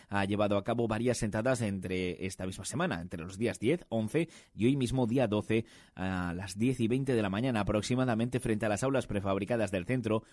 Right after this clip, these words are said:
ubicadas al final de la calle Miguel Hernández número seis.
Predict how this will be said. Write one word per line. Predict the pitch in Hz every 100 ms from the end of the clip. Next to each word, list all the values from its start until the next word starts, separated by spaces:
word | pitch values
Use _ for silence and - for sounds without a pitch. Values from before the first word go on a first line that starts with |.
| -
ubicadas | 85 90 98 113 107
al | 95
final | 95 110 123
de |
la | 104
calle | 95 131 135
Miguel | 107 110 117
Hernández | 101 117 120 113
número | 117 120 101
seis. | - - -